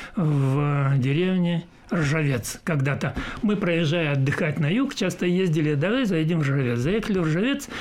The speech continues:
тут мне уже скоро нужно было демобилизоваться, как бы, да, я же, мы присмотрели эти места, красивые, замечательные,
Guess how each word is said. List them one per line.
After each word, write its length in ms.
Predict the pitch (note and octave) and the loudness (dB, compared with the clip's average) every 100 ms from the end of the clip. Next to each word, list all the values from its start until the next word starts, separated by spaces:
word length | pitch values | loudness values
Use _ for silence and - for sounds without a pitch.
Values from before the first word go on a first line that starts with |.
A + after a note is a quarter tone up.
| - - - | -12 -14 -6
тут 180 | F#3+ F3 | -4 0
мне 160 | E3 | 0
уже 160 | E3 D3 | 2 0
скоро 240 | C#3+ E3 | 0 0
нужно 300 | C#3+ D3 C3+ | 0 2 0
было 500 | C3 C3 C3 B2 A#2+ G#2+ | 0 0 0 0 -2 -2
демобилизоваться, 1000 | D3+ B2+ B2+ B2 D3 D#3 C4+ D4 C#4+ B3+ | 0 0 0 0 2 2 2 0 0 -2
как 280 | - A3+ F3 | 0 0 0
бы, 120 | E3 | 0
да, 220 | F3+ B3 | 0 0
я 240 | F#3+ D3+ | 0 0
же, 160 | C3 D3 - - - | 0 -2 -4 -8 -4
мы 100 | - | -2
присмотрели 540 | G#3+ - G3 B3 G3+ | -2 0 0 2 2
эти 140 | E3+ E3+ | 2 0
места, 440 | D#3+ D3 C#4+ B3 - - | 0 0 0 -2 -4 -12
красивые, 680 | - F3 - A#3+ A3+ G#3+ G#3 | -4 -4 0 0 2 2 2
замечательные, 640 | E3 D#3 D#3 A#3+ A#3 G3 | 2 0 0 -2 0 0